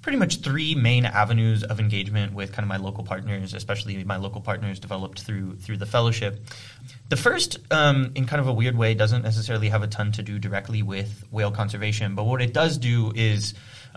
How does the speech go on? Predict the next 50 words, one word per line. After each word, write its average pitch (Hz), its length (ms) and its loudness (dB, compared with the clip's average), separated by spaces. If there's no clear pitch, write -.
working 147 540 4
with 120 500 2
a 113 260 2
group 120 220 0
of 117 140 0
local 110 260 2
women 104 340 4
who 104 140 0
are 101 60 0
trying 113 260 0
to 104 80 -4
build 104 380 -2
a 101 140 -4
public 107 300 0
green 110 220 2
space 98 400 -4
within 101 220 -6
their 98 120 -4
community. 95 520 -8
And 123 80 4
I 135 60 6
think 175 160 6
this 214 140 2
gets - 180 -2
back 113 240 2
to 120 80 -2
the 110 100 2
idea 104 280 0
that, 101 220 -8
you 113 80 0
know, 101 100 -2
people 113 300 -4
should 107 380 0
feel 123 180 0
like 110 160 4
they 113 120 4
have 113 260 4
the 110 180 -2
agency 151 640 -2
and 113 140 2
some 120 180 2
ability 110 400 4
to 98 80 -4
control 104 360 -4
the 101 100 -4
ways 98 220 -2
in 95 80 -6
which 95 180 -8
kind 101 160 -4
of 101 100 -8